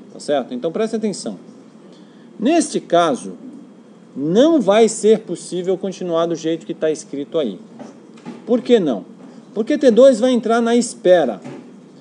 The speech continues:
Entrar na espera significa que ler X não pode acontecer até T um soltar o lock. Então isso não vai acontecer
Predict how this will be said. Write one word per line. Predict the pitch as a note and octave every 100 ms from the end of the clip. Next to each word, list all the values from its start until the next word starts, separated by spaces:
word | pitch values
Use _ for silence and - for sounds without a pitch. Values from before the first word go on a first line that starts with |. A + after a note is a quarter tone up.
| - - -
Entrar | F#3 G3 C4+ D#4
na | C4
espera | G3 - G#3 A#3+ G#3
significa | - F3+ D#3+ - A3 G#3+ F3
que | F3+
ler | E3 G3 C#4 G3+
X | - A#3+ F3
não | F#3+ C#4
pode | C#4+ G#3+ A3+ G#3
acontecer | A3 G#3+ F#3 - - G2 - - - - -
até | E3+ - - G#3 B3+
T | C4 A#3+ G#3+
um | A3
soltar | A#3 A#3+ G3+ - F#3 G3
o |
lock. | E3+ A#2 - - - - - - - - - - - - - - D2+ C#2+ - - - - - - - -
Então | D#3 G#3+
isso | A#3+ A#3+
não | G#3 G3+ C4 C#4+
vai | G#3 G#3+ G#3+
acontecer | F#3 F3+ D#3 C#3+ B2 - A#2 C#3